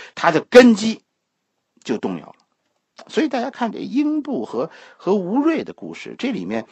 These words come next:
一个特别有趣的看点，就是刘邦在与项羽的这个，刘邦在这些南楚贵族他们和项羽的这个，这个矛盾中，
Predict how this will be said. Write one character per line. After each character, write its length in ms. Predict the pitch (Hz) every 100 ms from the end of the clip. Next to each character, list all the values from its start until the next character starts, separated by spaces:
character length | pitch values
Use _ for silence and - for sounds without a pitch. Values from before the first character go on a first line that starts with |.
| - - _ _ _
一 60 | 202
个 100 | 277
特 200 | - 285
别 160 | 214
有 200 | 254 87
趣 220 | 92 - 214
的 100 | 113
看 340 | - 139 101
点， 220 | 90 78
就 100 | 143
是 140 | 131 120 - -
刘 380 | 160 180 233 294
邦 320 | 294 294 294
在 220 | 254 -
与 380 | 120 90 69 - _
项 480 | - - 247 185 95
羽 180 | 78
的 200 | - 113 - - _ _ - -
这 120 | 170 135
个， 340 | 117 90 - 254 - _ _ _ _ _ _ _ _ _ _ _
刘 300 | 113 139 190
邦 260 | 208 233 220
在 180 | 190 120
这 140 | -
些 220 | 107 117
南 320 | 104 113 196 254
楚 220 | - 185
贵 280 | - 180 110
族 260 | - 87
他 180 | - 131
们 120 | 127
和 160 | 104 127
项 460 | - 262 247 147
羽 280 | 95 82 -
的 140 | 98 110
这 160 | 175
个， 200 | 101 - - _ _ _ _ -
这 120 | 117
个 100 | 98
矛 320 | 98 98 175
盾 240 | 254 247 101
中， 200 | 98